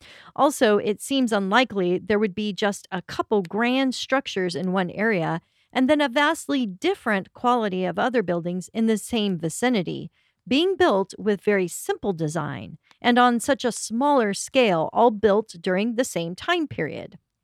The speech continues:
Many of these enormous structures were also said to have been built in as little as two to five years. With the advent of social groups online, the Tartarian mud flood conspiracy has grown to include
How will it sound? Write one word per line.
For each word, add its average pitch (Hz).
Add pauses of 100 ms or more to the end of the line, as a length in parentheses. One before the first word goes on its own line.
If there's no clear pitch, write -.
(440)
Many 392
of 277
these 247
enormous 220
structures 190
were 240
also 415
said 311
to 262
have 208
been 214
built 190
in 220
as 190
little 226
as 202
two 220
to -
five 151
years. 190 (640)
With 370
the 440
advent 233
of 190
social 220
groups 175
online, 208 (220)
the 294
Tartarian 302
mud 233
flood 208
conspiracy 185
has 220
grown 190 (360)
to 294
include 220